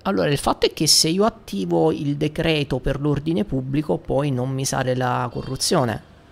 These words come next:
Eh, quindi è un po' un gatto che si mangia le coda, la coda. Qua bisogna assolutamente provvedere, perché io dovrei portare questa struttura a livello due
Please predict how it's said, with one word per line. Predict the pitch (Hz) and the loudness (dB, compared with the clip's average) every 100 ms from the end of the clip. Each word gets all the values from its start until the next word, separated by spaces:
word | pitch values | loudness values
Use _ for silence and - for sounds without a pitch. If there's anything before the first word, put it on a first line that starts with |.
| - - - - - - - | -20 -20 -14 -14 -14 -20 -16
Eh, | - - - | -14 -12 -12
quindi | - 165 143 - - - - - - - | -4 -2 0 0 -2 -8 -20 -20 -20 -6
è | 160 | 0
un | 180 | 6
po' | 170 | 6
un | |
gatto | 165 151 165 | 6 2 2
che | 156 | 2
si | 147 | 2
mangia | 143 147 143 | 0 2 2
le | 143 139 | 0 0
coda, | 143 143 139 | 0 0 0
la | 147 139 | 0 0
coda. | 143 139 135 160 - - - - - - - - | 0 0 -2 -4 -12 -20 -20 -20 -20 -20 -20 -2
Qua | - 233 | 4 6
bisogna | 247 160 156 151 147 147 | 6 6 6 6 6 4
assolutamente | 156 - 165 156 151 156 190 190 165 147 143 143 139 139 135 135 | 2 2 2 2 4 4 4 2 6 6 8 6 6 6 4 4
provvedere, | - 143 151 151 143 135 127 | 2 2 2 4 4 4 2
perché | - 139 - - 131 131 131 127 131 - - - - - - - - - - - - - - - - - - - - - - - - - - - - - | 2 -2 -2 -6 -2 -2 0 0 -2 -2 -6 -8 -12 -14 -14 -16 -18 -18 -20 -20 -20 -20 -20 -20 -20 -20 -20 -20 -20 -20 -20 -20 -20 -20 -20 -14 -8 -6
io | - 170 | -2 0
dovrei | 165 135 139 | 2 0 2
portare | 135 135 135 | 0 0 -4
questa | 131 - 131 | -2 -2 -2
struttura | - 139 - 170 185 165 139 - | -2 -4 -4 -4 0 2 0 -2
a | - | -6
livello | 131 135 135 143 139 135 | -4 -4 -4 -2 -2 -2
due | 127 127 131 160 | -4 -2 -2 -2